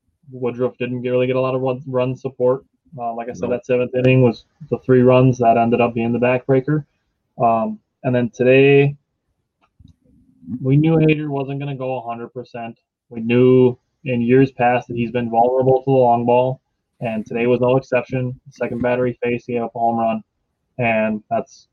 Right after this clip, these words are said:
Speaker 1: you know, that squared the game. And then Suter lost the game in the eighth inning. Um, it is what it is.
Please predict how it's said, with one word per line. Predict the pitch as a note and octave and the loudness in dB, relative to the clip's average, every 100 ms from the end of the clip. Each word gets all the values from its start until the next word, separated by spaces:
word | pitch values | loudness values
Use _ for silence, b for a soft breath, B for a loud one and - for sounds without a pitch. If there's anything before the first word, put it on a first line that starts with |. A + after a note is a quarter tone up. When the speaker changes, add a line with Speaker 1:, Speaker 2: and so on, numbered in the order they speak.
| - | -10
Speaker 1:
you | |
know, | A#2 A2+ | -6 -6
that | - | -4
squared | - B2 B2 | 0 2 2
the | |
game. | B2 B2 B2 A#2 | 0 0 0 -4
And | - A#2+ | -6 -2
then | A#2 A2+ | -2 -4
Suter | - B2 B2 B2 B2 _ _ - - - - - | -2 0 2 2 0 _ _ -20 -16 -14 -16 -8
lost | B2 A#2 - | -2 -2 -2
the | A#2+ | -6
game | A#2+ A#2+ | -4 -4
in | A#2 A#2 | -4 -2
the | |
eighth | B2 B2 B2+ | -2 -4 -8
inning. | B2+ - _ _ _ _ _ _ - | -18 -18 _ _ _ _ _ _ -14
Um, | A2+ G#2+ G3 _ - - _ _ _ _ _ _ _ _ _ _ - _ _ | -10 -10 -12 _ -14 -14 _ _ _ _ _ _ _ _ _ _ -20 _ _
it | B2 | -2
is | B2 | 2
what | B2 B2 | 2 2
it | B2 | 2
is. | A#2 _ | -2 _